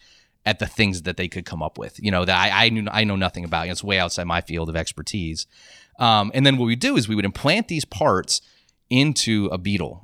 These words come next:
And the initial idea was that could we use oxygen, A, to make them bigger, or B, could we use that to somehow control their flight? 'Cause I've already told you they need enough oxygen to fly. We alluded to that before. So if we could kind of affect that system. Now, to be honest, it didn't really going,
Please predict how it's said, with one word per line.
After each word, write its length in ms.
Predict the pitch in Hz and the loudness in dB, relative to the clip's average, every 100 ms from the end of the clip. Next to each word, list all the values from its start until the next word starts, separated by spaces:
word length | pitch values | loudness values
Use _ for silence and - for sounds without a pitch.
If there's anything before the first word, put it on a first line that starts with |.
| - | -2
And 140 | 110 | 2
the 80 | 117 | 4
initial 260 | 143 196 165 | 4 2 2
idea 340 | 123 113 110 | 2 2 2
was 120 | 101 | 2
that 180 | 95 95 | 0 0
could 160 | - 180 | 0 0
we 60 | |
use 160 | 160 123 | 0 2
oxygen, 560 | 107 120 - 104 104 - | 2 2 0 -2 -2 0
A, 240 | 110 120 131 | 2 4 2
to 60 | |
make 160 | 101 95 | 0 -4
them 160 | 92 82 | -6 -6
bigger, 440 | 87 82 90 165 - _ _ | -6 -4 -6 -6 -10 _ _
or 140 | - 110 | 0 0
B, 280 | 98 147 143 | 2 2 2
could 140 | 110 | 0
we 60 | 104 | 2
use 200 | 127 127 | 2 2
that 160 | 107 | 0
to 80 | 95 | 0
somehow 420 | - 110 104 98 | 0 0 2 0
control 360 | - 98 - 101 | 0 -6 -4 -4
their 100 | 90 | -4
flight? 360 | - 113 90 | -4 -2 -2
'Cause 80 | - | -2
I've 80 | 98 | -2
already 140 | 92 90 | -2 -2
told 280 | - 143 | -4 -4
you 100 | 90 | -4
they 100 | 90 | -2
need 100 | 92 | -2
enough 180 | 92 87 | 0 0
oxygen 300 | 85 87 - | 0 -2 -6
to 60 | - | -10
fly. 300 | - 80 85 | -4 -2 -2
We 120 | 85 | -4
alluded 280 | 85 92 82 | -4 -6 -6
to 100 | 87 | -6
that 120 | 80 | -8
before. 340 | - - 110 | -8 -4 -2
So 140 | 92 95 | -2 -4
if 80 | 101 | -6
we 80 | |
could 160 | 90 87 | -8 -8
kind 180 | - 85 | -6 -6
of 100 | 82 - - _ _ | -8 -18 -20 _ _
affect 360 | 90 - 92 - | -6 -2 -4 -4
that 180 | 82 - | -6 -6
system. 400 | - - - - _ _ | -10 -10 -12 -16 _ _
Now, 220 | 147 147 123 | 2 2 2
to 180 | - | -4
be 80 | 147 | 0
honest, 280 | 170 175 123 | 2 2 0
it 60 | 120 | 0
didn't 180 | 165 | 0
really 140 | 135 127 | 2 2
going, 320 | 117 107 | 2 0